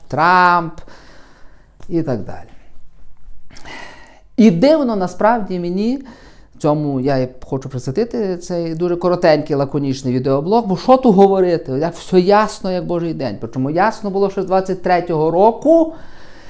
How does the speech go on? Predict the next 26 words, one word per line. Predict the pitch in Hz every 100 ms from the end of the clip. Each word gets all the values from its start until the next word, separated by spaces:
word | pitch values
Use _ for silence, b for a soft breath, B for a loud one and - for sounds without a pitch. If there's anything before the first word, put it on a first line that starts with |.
| B
коли | - 208
вся | 233 233 247
західна | 214 214 220 220 196 196
преса, | 202 196 214 - 196
і | 190
то | 196 190 - - _
пис-, | 214 208 202 - -
писано | 226 262 269 247 226
і | 220
переписано, | 220 196 185 - 127 113 - 110 127
говорено | 202 190 196 226 233 220
і |
переговорено. | 208 190 175 156 123 110 - -
Та, | 151 151
ну, | 185 202 - - b b b b b -
ну, | - 196 240 185 233
якби, | 175 190 196
ну, | 208 - - - - - - - - - -
всім | - - 294 254
це | - 208
було | 214 214
доволі | 196 190 214 208
очевидно. | 196 185 165 135 107 - 101 104
Без | 117 185 214 220 214
територіальних | 214 202 196 196 190 170 170 170 170 170 170 170
втрат | - 151 147 151 151 156